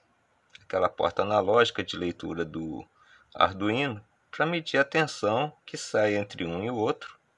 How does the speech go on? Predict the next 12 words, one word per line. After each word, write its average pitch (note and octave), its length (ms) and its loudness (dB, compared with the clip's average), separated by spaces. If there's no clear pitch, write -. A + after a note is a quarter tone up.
Aqui F2 800 -2
a E2 120 4
gente E2+ 300 -2
tem E2 220 -6
um E2 80 -4
re-, E2+ 200 -4
divisor E2 460 -6
resistivo. A#2 800 -4
E D#3 160 -2
isso E3 200 -4
daqui D3+ 340 0
vai D3 320 6